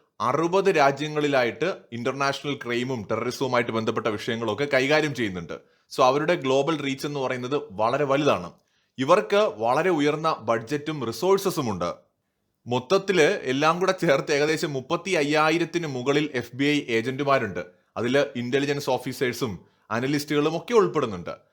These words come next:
മൾട്ടി ബില്യൺ ഡോളർ ബഡ്ജറ്റാണ് ഇവർ ഓപ്പറേറ്റ് ചെയ്യുന്നതും കൺട്രോൾ ചെയ്യുന്നതും ഇൻവെസ്റ്റിഗേഷൻസിന് വേണ്ടിയിട്ട് യൂസ് ചെയ്യുന്നതും. So, വളരെ, വളരെ പവർഫുൾ ആയിട്ടുള്ള ഒരു പൊസിഷനാണ്.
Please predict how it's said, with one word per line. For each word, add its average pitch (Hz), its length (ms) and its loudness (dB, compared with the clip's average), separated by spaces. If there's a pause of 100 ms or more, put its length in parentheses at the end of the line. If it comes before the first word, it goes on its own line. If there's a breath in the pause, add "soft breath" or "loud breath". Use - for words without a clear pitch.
(220)
മൾട്ടി 156 500 0
ബില്യൺ 190 340 0
ഡോളർ 160 300 4
ബഡ്ജറ്റാണ് 123 840 0
ഇവർ 123 200 -2
ഓപ്പറേറ്റ് 123 400 2
ചെയ്യുന്നതും 127 420 -4
കൺട്രോൾ 123 380 0
ചെയ്യുന്നതും 117 500 -4
ഇൻവെസ്റ്റിഗേഷൻസിന് 120 840 -4
വേണ്ടിയിട്ട് 110 360 -2
യൂസ് 104 280 -4
ചെയ്യുന്നതും. 85 420 -6 (400)
So, 139 180 4
വളരെ, 131 420 6
വളരെ 143 280 0
പവർഫുൾ 117 460 -2
ആയിട്ടുള്ള 110 300 -4
ഒരു 90 80 -8
പൊസിഷനാണ്. 90 640 -8